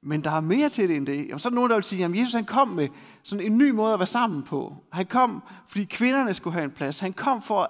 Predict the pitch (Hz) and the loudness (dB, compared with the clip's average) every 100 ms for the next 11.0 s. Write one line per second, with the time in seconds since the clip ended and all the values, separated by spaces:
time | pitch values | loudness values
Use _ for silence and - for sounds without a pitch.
0 | - 214 240 240 202 175 208 208 185 175 | -2 -4 -4 -4 -6 -4 -2 -2 -4 -4
1 | 202 220 170 180 196 202 208 - 190 262 | -2 0 0 -2 -4 -4 -6 -6 -4 -2
2 | 240 165 139 - - - _ - 151 196 | 0 0 -2 -10 -20 -20 _ -8 0 0
3 | 196 143 139 135 135 - - _ _ _ | 0 -6 -4 -4 -8 -10 -16 _ _ _
4 | _ _ - 175 226 220 220 - 208 226 | _ _ -10 -4 -2 -2 -4 -2 -2 0
5 | 240 196 202 175 151 151 - _ _ _ | -2 0 0 0 -6 -8 -18 _ _ _
6 | _ _ _ 160 143 160 220 247 - 185 | _ _ _ -14 0 8 8 8 0 2
7 | 170 165 - 214 202 190 214 247 226 147 | 2 4 6 8 8 8 4 4 2 2
8 | 139 131 - - - - - _ _ 175 | -2 -2 -12 -20 -20 -20 -20 _ _ -2
9 | 208 269 302 320 311 233 - - _ _ | 2 4 6 6 4 2 -6 -20 _ _
10 | _ 233 262 302 285 - 202 208 226 226 | _ 0 2 2 0 -2 -2 -2 -4 -6